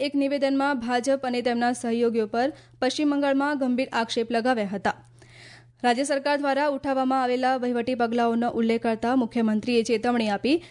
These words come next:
કે જે પણ દોષી સાબિત થશે, તેમને છોડવામાં નહીં આવે. રાષ્ટ્રપતિ દ્રૌપદી મુર્મુ, ઉપરાષ્ટ્રપતિ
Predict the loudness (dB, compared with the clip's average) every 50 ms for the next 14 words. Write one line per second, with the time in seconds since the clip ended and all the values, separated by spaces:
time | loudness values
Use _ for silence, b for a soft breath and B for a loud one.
0 | B B B -2 -2 0 0 0 0 2 2 2 2 4 2 0 0 0 -2 0
1 | 0 0 0 0 0 -2 0 -2 0 0 0 0 2 2 2 2 2 0 -2 -2
2 | -2 -2 0 0 0 0 -2 -4 -4 -4 0 2 2 2 2 0 -2 -2 -4 -4
3 | -4 -12 -20 -20 -20 -20 -20 b b b b b b b b _ -2 0 0 0
4 | 0 -2 -2 -2 -2 -2 0 0 0 0 0 0 2 0 0 -2 0 0 0 0
5 | 0 0 0 0 -2 0 -2 -2 -2 0 0 0 0 0 -2 -2 -2 -2 -2 -2